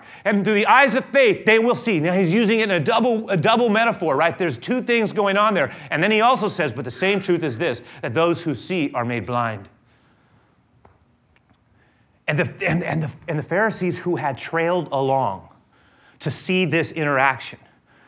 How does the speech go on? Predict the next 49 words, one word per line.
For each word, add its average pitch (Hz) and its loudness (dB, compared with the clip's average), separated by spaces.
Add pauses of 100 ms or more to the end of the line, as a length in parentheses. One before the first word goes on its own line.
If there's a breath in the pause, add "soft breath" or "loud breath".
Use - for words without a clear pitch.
(100)
some 175 0
of 170 2
them 143 0
were 127 0
there. 120 -2 (1120 soft breath)
And 131 -8
they 139 -2
turned 196 -2
to 175 0
one 147 0
another 123 0
and 120 -4
they 120 -4
said, 117 -10
some, 143 -6
they 123 -4
said, 113 -12
"Is 113 -10
he 165 -8
talk-, 160 -14 (560 soft breath)
is - -12
he 175 -12
saying 151 -6
what 131 -2
I - -4
think 123 -10
he's 151 -12
saying? 151 -16 (600)
Look 131 -10
what, 135 -8
look 127 -4
what's 139 -6
going 127 -4
on 107 -6
there. 92 -16 (1160 soft breath)
Are 135 0
you 165 -2
saying 170 -6
that 123 -4
we 147 -2
are 139 0
blind? 113 -8 (1200)
Is 120 -8
that 170 0
what 190 -2
you're 196 -2
saying?" 190 -8 (1120 soft breath)
And 101 -16
Jesus, 127 -6